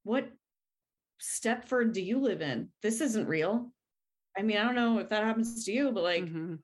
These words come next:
Speaker 1: when, sometimes you'll hear a presentation and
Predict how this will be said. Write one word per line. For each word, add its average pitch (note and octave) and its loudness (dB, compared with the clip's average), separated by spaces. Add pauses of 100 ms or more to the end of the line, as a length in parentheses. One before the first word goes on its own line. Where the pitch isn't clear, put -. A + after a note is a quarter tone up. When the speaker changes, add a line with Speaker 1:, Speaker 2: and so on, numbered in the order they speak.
(680)
Speaker 1:
when, G#3 -2
sometimes A3+ 0
you'll G#3+ 0
hear G3 2
a F#3+ -10
presentation G3 -2 (720)
and F3+ 2